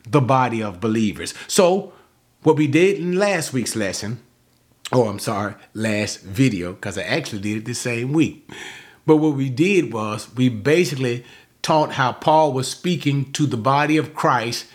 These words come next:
in practical righteousness since they are now saved, and that is the body of Christ as a whole. Now, as we br-, bring this to completion, the book of Colossians as a whole,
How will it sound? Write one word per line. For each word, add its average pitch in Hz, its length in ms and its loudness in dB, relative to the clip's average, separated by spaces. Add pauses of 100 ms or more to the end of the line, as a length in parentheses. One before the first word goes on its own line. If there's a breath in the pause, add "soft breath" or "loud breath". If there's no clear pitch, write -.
(300 soft breath)
in 127 220 0
practical 147 720 0
righteousness 123 920 -2 (160)
since - 360 0
they 127 220 -2
are 101 240 0
now 113 320 -2
saved, 104 600 0
and 113 180 0
that 123 160 2
is 110 180 -2
the - 120 -8
body 104 360 -2
of - 140 -10
Christ 95 320 -10
as - 100 -16
a 101 60 -12
whole. 98 380 -6 (600 loud breath)
Now, 143 160 4
as 139 220 -2
we 135 120 4
br-, 120 180 0 (100)
bring 190 320 4
this 180 240 4
to 147 340 2
completion, 120 1080 0
the 107 140 -6
book 104 400 -2
of 110 80 -4
Colossians 101 500 -4
as 92 160 -10
a - 60 -14
whole, 139 440 0